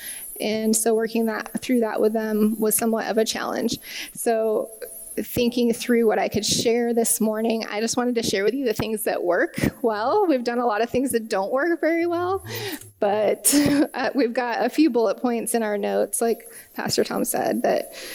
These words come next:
um, hopefully will be helpful. There's some practical suggestions in there that are pretty self-explanatory, but we will just kinda go through them here somewhat quickly.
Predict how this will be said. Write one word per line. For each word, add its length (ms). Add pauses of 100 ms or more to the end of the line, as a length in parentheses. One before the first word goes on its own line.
(160)
um, 320
hopefully 380
will 100
be 140
helpful. 500
There's 320
some 280
practical 840 (180)
suggestions 760
in 200
there 200
that 140
are 100
pretty 280
self-explanatory, 1200 (840)
but 580 (100)
we 140
will 180
just 500
kinda 220
go 180
through 220
them 220
here 420 (1400)
somewhat 520
quickly. 540